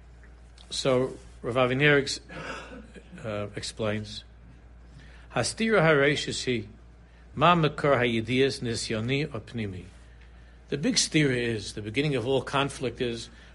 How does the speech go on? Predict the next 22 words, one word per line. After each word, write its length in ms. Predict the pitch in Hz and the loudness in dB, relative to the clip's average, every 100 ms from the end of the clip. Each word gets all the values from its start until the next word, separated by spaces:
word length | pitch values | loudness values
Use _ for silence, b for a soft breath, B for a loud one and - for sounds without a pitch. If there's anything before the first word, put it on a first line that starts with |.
| B | B
what 160 | 190 | 2
is 120 | 247 | 2
the 60 | 160 | 2
makor? 520 | 151 - - 160 101 - - - | 2 0 4 4 4 -4 -12 -6
What 120 | 220 | -6
is 120 | 196 | -4
the 80 | 156 | -4
source 440 | - - 143 120 | -4 0 0 0
of 160 | 123 101 | -4 -6
knowledge? 540 | 107 98 85 - - - - - - - - - - - b b b b - - - | -6 -6 -8 -12 -14 -16 -20 -18 -16 -18 -18 -20 -20 -20 b b b b -20 -16 -2
Nisyoni, 560 | 139 - 127 117 120 156 | -2 0 0 2 2 0
that 100 | 131 | 0
means 460 | 120 117 - - - - - | -2 -4 -8 -12 -16 -14 -8
my 100 | 107 | -4
practical 540 | - 135 135 139 123 | 4 4 4 -2 -4
experiences, 1000 | 113 - 127 123 127 131 143 131 123 - | -6 -4 0 0 0 -4 -6 -6 -8 -10
what 120 | 107 | -6
I 80 | 104 | -4
observe, 500 | 104 98 131 131 117 | -4 0 2 2 -2
what 100 | 107 | -6
I 60 | 95 | -6
study, 460 | - 139 123 120 | -2 0 0 -2